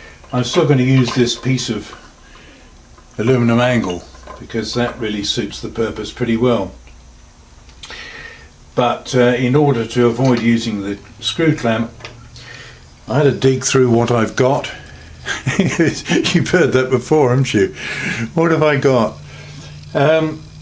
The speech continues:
this piece of aluminum tube, not much of it, bit scruffy. That is, this is the slightly larger diameter, which comes out at, uh,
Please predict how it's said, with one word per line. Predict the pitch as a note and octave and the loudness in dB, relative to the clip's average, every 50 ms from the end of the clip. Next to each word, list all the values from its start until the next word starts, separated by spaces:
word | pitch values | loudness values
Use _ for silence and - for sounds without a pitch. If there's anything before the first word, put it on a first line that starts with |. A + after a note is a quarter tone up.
| - - - - - - - | -20 -18 -18 -18 -18 -10 -2
this | C3+ C#3+ F3+ F3+ F3+ | 0 2 2 2 2
piece | - F3 E3 C#3 - | 0 0 0 2 2
of | D#3 D3+ | 4 4
aluminum | C#3 C#3+ D#3 D3+ D3 C#3 C3 B2+ A2+ | 6 6 6 6 6 6 4 4 2
tube, | - - E3+ D#3+ C#3 C3+ E3 D#3+ C#3 - - - - - - - - - - | 2 2 4 4 4 4 2 2 -2 -6 -10 -16 -18 -20 -20 -20 -16 -4 -2
not | C#3+ C#3+ C3 | 0 0 2
much | C#3 C3 A#2 | 2 2 2
of | B2+ B2 A#2+ B2+ | 2 2 4 2
it, | D3+ C#3+ - - - - - - - - - - - | 2 0 -2 -8 -16 -20 -20 -20 -20 -20 -20 -4 -2
bit | D3 C3+ | -2 -2
scruffy. | - - - - B2+ A#2+ - C#3+ D3 C#3 - - - - - - - - - - - - - - - - - - - - - - - - - - - - - - - - - - - - - - | -2 -2 0 2 2 2 2 0 -2 -2 -4 -10 -16 -20 -20 -20 -20 -20 -20 -20 -18 -18 -18 -18 -18 -18 -18 -18 -18 -18 -18 -18 -18 -20 -20 -20 -20 -20 -20 -20 -20 -20 -20 -20 -20 -16 -4 0
That | C3 D3 D#3 - - - - - - - - - - - - - | 2 2 2 0 -2 -6 -16 -20 -20 -20 -20 -20 -20 -20 -8 0
is, | - C#3 C#3 C#3 C3+ C3+ C3 A#2 - - - - - - - - - - - - - - - - - - - - - - - | 4 6 6 6 6 6 4 2 0 -4 -6 -8 -12 -18 -20 -20 -20 -20 -20 -20 -20 -20 -20 -20 -20 -20 -20 -20 -20 -14 -4
this | - B2 E3 C#3+ - C#3+ | 0 0 2 2 2 2
is | B2+ A2 - | 2 2 2
the | - C3 | 2 2
slightly | - - - D3+ D3 B2 A#2 A2+ G#2+ | 2 2 2 2 2 2 2 2 2
larger | A2 G#2+ A2 A2+ A2 A2 A2 A2 | 4 4 2 2 2 2 2 2
diameter, | A2+ A2+ A2 A2 A2 G#2 - - B2 A#2+ | 2 2 2 2 2 0 0 0 0 2
which | A2+ A#2+ - - - | 0 0 -2 -6 -4
comes | - - - A#2+ - - C3 | -2 0 2 2 2 2 2
out | B2 A#2+ A#2 A2 - - | 2 2 2 2 2 2
at, | A2+ A2+ A2+ - - - - | 0 0 0 -2 -6 -4 -2
uh, | A2+ G#2+ G#2+ G#2+ G#2+ G#2+ G#2+ G#2+ G#2 | 0 2 2 4 4 4 4 2 2